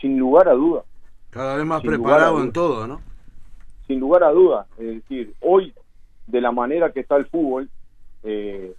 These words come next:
Speaker 1: no te podés permitir que alguien te diga, eh, si está en el fútbol, que alguien no sepa cómo funciona una sociedad anónima en Uruguay, que no es la misma sociedad anónima que la de Chile.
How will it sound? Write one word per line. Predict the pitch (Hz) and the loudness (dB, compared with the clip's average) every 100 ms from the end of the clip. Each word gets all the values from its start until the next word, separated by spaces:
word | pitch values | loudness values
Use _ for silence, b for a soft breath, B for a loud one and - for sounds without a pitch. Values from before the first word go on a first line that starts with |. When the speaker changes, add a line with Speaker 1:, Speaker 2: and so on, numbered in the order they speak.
| - - - - - - | -20 -20 -20 -20 -20 -4
Speaker 1:
no | 123 156 | 2 4
te | 165 | 4
podés | 147 160 156 | 2 2 2
permitir | 151 143 139 175 156 | -2 -2 -6 -8 -2
que | 156 | -2
alguien | 147 147 143 | 0 -2 -2
te | 135 | -2
diga, | 147 147 127 117 107 101 - - - - - - - | 0 0 0 0 -4 -12 -20 -20 -20 -20 -20 -20 -20
eh, | 113 - | -18 -10
si | 120 | -6
está | - 156 165 | 2 4 4
en | 156 | 2
el | 151 | 2
fútbol, | 170 180 220 220 - - - | 4 6 4 2 -16 -16 -8
que | 123 | -6
alguien | 139 151 143 120 - | -4 -4 -6 -8 -14
no | 117 127 147 | -10 -4 -4
sepa | - 151 151 165 | -2 -2 0 -2
cómo | 156 139 | 0 -2
funciona | - 120 117 147 131 | -4 -10 -6 -4 -4
una | 120 | -6
sociedad | - 120 123 127 | -8 -8 -4 -2
anónima | 131 147 160 170 165 - - - - - | -2 -2 0 0 -2 -14 -20 -20 -20 -12
en | 120 | -8
Uruguay, | 120 120 147 131 98 - - | -6 2 4 4 0 -16 -14
que | 117 123 | -8 -2
no | 147 | 0
es | 165 | 2
la | 147 | 0
misma | 156 165 156 147 | -2 -6 -6 -8
sociedad | 131 139 139 | -10 -8 -6
anónima | 143 165 185 143 | -6 -8 -6 -8
que | 117 | -8
la | 104 | -10
de | 101 | -12
Chile. | 151 135 | -12 -14